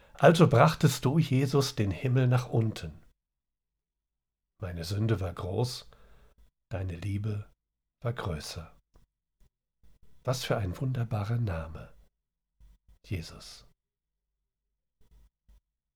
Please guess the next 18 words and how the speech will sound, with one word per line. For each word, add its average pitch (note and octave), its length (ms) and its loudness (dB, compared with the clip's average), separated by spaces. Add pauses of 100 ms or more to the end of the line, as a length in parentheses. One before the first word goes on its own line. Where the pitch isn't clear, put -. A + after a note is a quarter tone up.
(1700)
Ein F#2 180 -2
Impuls. - 920 -10 (1600)
Gott B2+ 300 2
will C3+ 160 4
seinen A#2 280 6
Himmel B2 340 6
nicht B2 240 2
für A#2+ 120 2
sich. B2 460 -4 (880)
Das F#2+ 160 -6
ist B2 200 -6
Weihnachten. F#2+ 600 -8 (1300)
Und B2 160 2
dieser D3+ 240 2
Himmel G#2 400 2
bekommt B2+ 500 2
einen F#2+ 300 -2
Namen, G2 580 -2